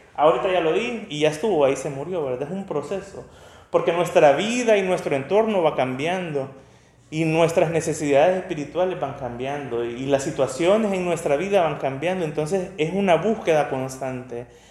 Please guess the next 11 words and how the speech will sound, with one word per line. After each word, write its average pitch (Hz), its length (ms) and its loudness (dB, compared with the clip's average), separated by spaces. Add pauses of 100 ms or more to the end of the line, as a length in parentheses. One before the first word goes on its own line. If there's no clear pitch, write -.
(120)
Es 156 140 2
un 196 180 2
germinar 165 640 2
constante. 143 600 -4
Es 143 100 -6
una 175 160 -4
nutrición 175 600 -4
constante 160 580 -6
de 139 80 -4
nuestro 127 300 -8
espíritu. 139 600 -12